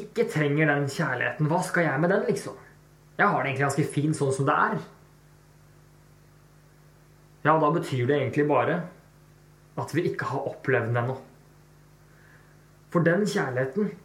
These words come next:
overnaturlig, guddommelige kjærligheten, forandrer liv på en måte ingenting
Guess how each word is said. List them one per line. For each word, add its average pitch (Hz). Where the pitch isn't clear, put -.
overnaturlig, 139
guddommelige 147
kjærligheten, 131
forandrer 143
liv 160
på 170
en 180
måte 160
ingenting 143